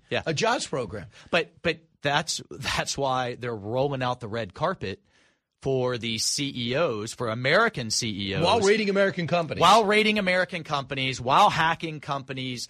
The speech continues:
Speaker 1: while stealing their I P. I mean, Brian, you know, Bill Gates is over there. Microsoft, to operate in China, has to hand them their source code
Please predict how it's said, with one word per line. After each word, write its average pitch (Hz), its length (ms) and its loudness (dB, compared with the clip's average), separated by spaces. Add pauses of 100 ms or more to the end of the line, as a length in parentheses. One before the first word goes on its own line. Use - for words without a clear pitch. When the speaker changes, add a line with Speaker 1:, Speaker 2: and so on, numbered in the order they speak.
(140)
Speaker 1:
while 143 220 2
stealing 202 500 -2
their 156 180 -2
I 131 160 0
P. 127 520 -6 (220)
I - 80 0
mean, - 140 -6 (240)
Brian, 180 220 -2
you 156 140 0
know, 147 100 -2 (400)
Bill 190 200 4
Gates 190 320 0
is 180 120 -4
over 190 200 -2
there. 190 400 -4
Microsoft, 165 840 0
to 143 260 -6
operate 170 480 0
in 139 140 -6
China, 151 500 -4 (420)
has 175 300 0
to 165 80 -2
hand 180 440 -2
them 139 380 -2
their 123 160 -2
source 180 500 0
code 101 460 -4